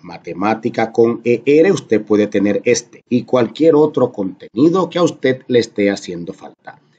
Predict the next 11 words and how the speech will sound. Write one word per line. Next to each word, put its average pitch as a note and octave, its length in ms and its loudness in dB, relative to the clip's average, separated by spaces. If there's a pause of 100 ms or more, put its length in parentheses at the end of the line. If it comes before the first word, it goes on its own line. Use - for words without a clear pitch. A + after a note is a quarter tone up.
(420)
Recuerde A#2 500 2
suscribirse G2+ 720 -2
si - 140 -2
aún F2 200 -2
no E2+ 80 -6
lo E2+ 100 -4
ha G2+ 100 0
hecho. - 280 -4 (120)
Comparta A2 840 0
el G2 200 2
material. F2 640 -2